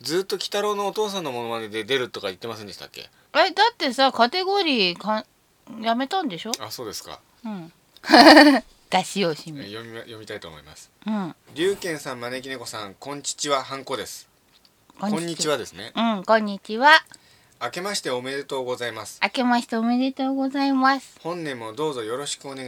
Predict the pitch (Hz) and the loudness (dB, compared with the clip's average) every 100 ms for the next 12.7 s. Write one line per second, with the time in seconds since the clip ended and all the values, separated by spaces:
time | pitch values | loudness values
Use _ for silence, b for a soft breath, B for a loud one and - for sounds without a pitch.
0 | 120 - 240 226 233 - 226 233 226 220 | -10 -4 -2 -2 -4 -4 -2 0 0 -2
1 | 220 - 220 - 214 214 214 - _ _ | -4 -6 -10 -6 -4 -4 -6 -10 _ _
2 | _ _ _ _ _ _ 120 123 104 127 | _ _ _ _ _ _ -10 -8 -8 -4
3 | - 165 175 120 90 - 73 92 113 - | -4 -2 -6 -8 -14 -16 -10 -6 -6 -6
4 | _ _ _ _ _ _ _ - 247 - | _ _ _ _ _ _ _ -8 -4 -4
5 | - _ 90 87 76 95 _ b b b | -6 _ -18 -18 -20 _ _ b b b
6 | b - 139 - 156 135 170 175 - 170 | b -12 -8 -4 -2 -4 -4 -8 -6 -8
7 | 151 143 160 160 156 143 131 123 113 - | -6 -4 -4 -2 -2 -2 -4 -6 -8 -6
8 | - 214 233 240 247 247 240 247 262 262 | -6 -4 -2 -2 0 -2 0 -2 0 2
9 | 269 294 339 _ _ b b b b _ | 2 0 -4 _ _ b b b b _
10 | _ 113 143 175 190 165 120 104 101 - | _ -2 0 0 -2 -4 -4 -6 -8 -6
11 | 135 135 123 104 101 143 143 160 147 143 | -4 -2 -2 -4 -8 -10 -8 -8 -8 -10
12 | 143 143 151 113 - 143 | -12 -10 -8 -10 -8 -6